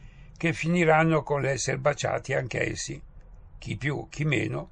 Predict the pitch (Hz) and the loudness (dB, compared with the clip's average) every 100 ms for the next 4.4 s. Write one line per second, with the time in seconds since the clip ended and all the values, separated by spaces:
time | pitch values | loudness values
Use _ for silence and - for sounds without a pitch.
0 | - - 127 123 - - 117 - - - | -16 -4 0 0 0 -6 -8 -10 -12 -18
1 | - - - - - - - - 123 135 | -20 -20 -20 -20 -20 -20 -20 -14 4 6
2 | 120 - - - - - - 139 117 165 | 6 2 -12 -20 -20 -4 4 4 8 8
3 | 180 170 160 160 156 135 160 - 160 185 | 8 8 6 4 2 2 2 4 4 4
4 | 185 202 202 196 | 2 -4 -6 -6